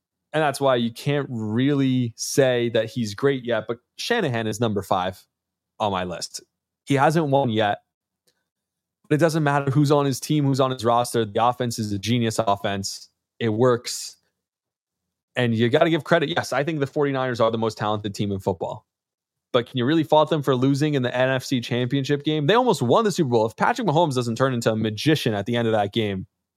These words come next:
in the Super Bowl, they probably win that Super Bowl. Shanahan probably does have a Super Bowl, but he doesn't. Number six is Mike Vrabel. Hasn't won a damn thing.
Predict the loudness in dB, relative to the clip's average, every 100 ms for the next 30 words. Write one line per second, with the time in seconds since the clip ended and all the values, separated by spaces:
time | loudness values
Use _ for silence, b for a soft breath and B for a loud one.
0 | _ _ _ _ _ _ _ _ -2 0
1 | 0 -2 2 2 2 b b b -4 0
2 | 2 4 2 2 0 -2 -2 -4 -2 0
3 | 0 0 b b -6 -4 -2 -2 0 0
4 | 2 0 0 -2 -4 -8 -4 -4 -2 2
5 | 4 4 2 _ _ _ _ _ _ _
6 | _ _ _ _ _ _ 2 4 4 2
7 | -8 _ _ -12 4 6 6 -4 -10 -14
8 | -18 _ _ _ _ _ _ _ 0 2
9 | 2 2 2 0 -6 -16 _ _ _ _
10 | _ _ -4 0 2 2 2 0 0 0
11 | 0 -4 -6